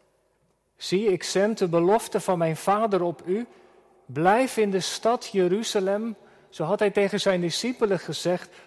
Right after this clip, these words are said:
"totdat u met kracht uit de hoogte bekleed zult worden. En u zult de kracht van de Heilige Geest ontvangen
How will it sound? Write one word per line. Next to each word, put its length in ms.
"totdat 420
u 120
met 280
kracht 580
uit 200
de 80
hoogte 640
bekleed 680
zult 360
worden. 420
En 120
u 60
zult 280
de 100
kracht 400
van 160
de 80
Heilige 500
Geest 480
ontvangen 640